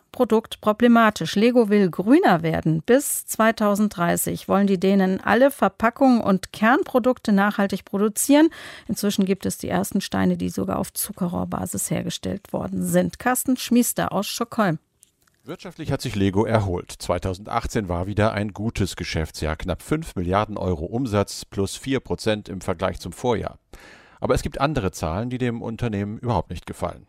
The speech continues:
Speaker 2: Vor allem diese. Der C O zwei Ausstoß von Lego lag zweitausendsiebzehn bei eins Komma eins Millionen Tonnen. Dabei wollen die Dänen bis zweitausenddreißig bei Verpackungen und Kernprodukten doch klimaneutral sein.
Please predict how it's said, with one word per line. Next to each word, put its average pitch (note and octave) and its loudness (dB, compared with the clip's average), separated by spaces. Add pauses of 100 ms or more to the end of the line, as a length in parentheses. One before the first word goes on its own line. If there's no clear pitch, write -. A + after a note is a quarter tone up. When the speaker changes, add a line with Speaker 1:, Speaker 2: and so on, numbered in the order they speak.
Speaker 2:
Vor - -6
allem F#2+ -2
diese. F#2+ -8 (240)
Der E2 -6
C - -4
O G2 -6
zwei - -2
Ausstoß E2+ -8
von A2+ 0
Lego F2 0
lag G#2+ -2
zweitausendsiebzehn G2 -4
bei E2+ -6
eins A#2 -6
Komma D#2+ -4
eins G2 -8
Millionen F2+ -4
Tonnen. - -10 (640)
Dabei F2+ 0
wollen A#2+ 4
die A#2+ 0
Dänen A#2 2
bis A2+ -8
zweitausenddreißig G2+ -2
bei F2+ 0
Verpackungen G2+ -4
und F2 -6
Kernprodukten F2 -6
doch F#2 -6
klimaneutral F2 -4
sein. - -14